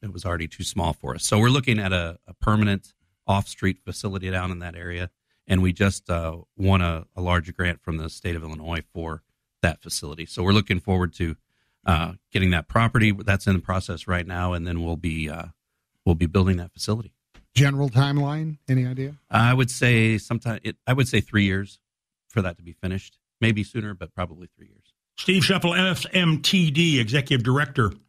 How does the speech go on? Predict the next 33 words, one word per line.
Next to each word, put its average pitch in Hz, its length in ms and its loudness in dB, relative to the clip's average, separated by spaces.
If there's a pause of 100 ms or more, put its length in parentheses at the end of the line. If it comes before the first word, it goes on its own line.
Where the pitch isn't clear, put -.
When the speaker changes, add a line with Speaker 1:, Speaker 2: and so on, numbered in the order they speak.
(600)
Speaker 3:
Um, 139 640 2 (500)
men, 165 400 4
women, 123 360 0
drivers. 110 580 0 (320)
More 127 160 6
men 147 220 4
than 151 120 0
women, 226 280 0
or 135 180 0
is 127 140 2
the, 120 160 2 (340)
uh, 117 240 0
the 123 220 2
percentage 127 460 2
increasing 120 440 0
a - 20 -4
little 101 160 -4
bit? 104 120 -10 (400)
Speaker 1:
I 127 80 2
think 175 220 2
it's 120 260 2
more 117 160 6
men 110 220 2
than 95 180 2
women 101 200 4
right 98 200 2
now, 90 320 -2 (180)
uh, 85 240 0
but 87 140 -14
we 117 140 6
are 120 220 4
a, 92 240 -4
uh, 80 220 -10